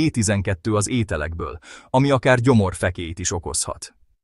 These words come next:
A legjobb természetes módszerek a Helicobacter pylori ellen a brokkoli csírák, a manuka méz és a cink karnozin. Most pedig térjünk át valami nagyon érdekesre,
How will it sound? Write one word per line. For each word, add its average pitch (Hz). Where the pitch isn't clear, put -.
A 120
legjobb 185
természetes 110
módszerek 123
a 113
Helicobacter 107
pylori 101
ellen 113
a 95
brokkoli 113
csírák, 80
a 123
manuka 127
méz 107
és -
a 113
cink 95
karnozin. 85
Most 202
pedig 185
térjünk 190
át 120
valami 127
nagyon 120
érdekesre, 98